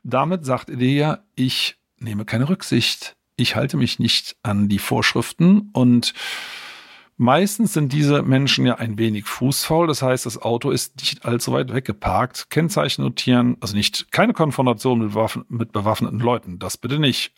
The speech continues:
aber anzeigen bei der unteren Jagdbehörde oder bei der Polizei, ne? Ähm, weil das da, ähm, das ist echt gefährlich und Leute, die so denken, sollten eigentlich keine Waffen führen.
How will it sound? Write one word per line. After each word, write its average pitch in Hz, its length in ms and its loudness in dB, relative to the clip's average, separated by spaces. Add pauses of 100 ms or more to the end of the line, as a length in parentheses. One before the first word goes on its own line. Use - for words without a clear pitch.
aber 95 340 -2 (260)
anzeigen 160 680 0 (720)
bei 120 240 0
der 131 120 0
unteren 110 280 0
Jagdbehörde 139 520 -2
oder 104 200 -10
bei 131 100 -2
der 151 80 -2
Polizei, 202 580 -4 (160)
ne? 139 240 -6 (560)
Ähm, 110 380 0
weil 101 140 -2
das 92 280 -4
da, 190 380 0
ähm, 127 440 4
das - 180 -12
ist 120 100 -10
echt - 220 -2
gefährlich 113 480 -2
und 123 100 -4
Leute, 113 240 0
die 104 140 -2
so 127 240 2
denken, 113 560 -2
sollten 110 360 -2
eigentlich 101 380 -8
keine 135 240 -2
Waffen 113 240 -4
führen. - 300 -10